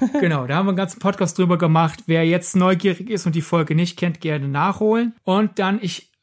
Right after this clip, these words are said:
Speaker 2: soll ich jetzt den längsten Brocken mir aufheben oder den jetzt loswerden? Was wär, was wär dir lieber?
Speaker 1: Nee, werd den ruhig los.
Speaker 2: Werd den ruhig los. Ich hab einmal eine ganze Kategorie mit,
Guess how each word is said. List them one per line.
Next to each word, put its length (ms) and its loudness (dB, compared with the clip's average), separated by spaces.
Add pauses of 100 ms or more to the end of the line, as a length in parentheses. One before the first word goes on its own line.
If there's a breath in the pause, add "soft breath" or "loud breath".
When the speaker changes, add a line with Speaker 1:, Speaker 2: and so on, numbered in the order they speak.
(120)
Speaker 2:
soll 300 2
ich 160 0
jetzt 320 0
den 340 0 (300)
längsten 680 2
Brocken 460 0
mir 200 0
aufheben 520 0
oder 160 2
den 220 2
jetzt 180 0
loswerden? 560 -2
Was 160 -4
wär, 160 0 (100)
was 240 -6
wär 80 0
dir 120 2
lieber? 200 -2
Speaker 1:
Nee, 240 -2
werd 200 -4
den 120 -6
ruhig 240 -10
los. 220 -6
Speaker 2:
Werd 160 0
den 80 0
ruhig 180 0
los. 320 -6 (240 loud breath)
Ich 80 -2
hab 140 -2
einmal 240 2
eine 100 2
ganze 340 0
Kategorie 680 2
mit, 380 2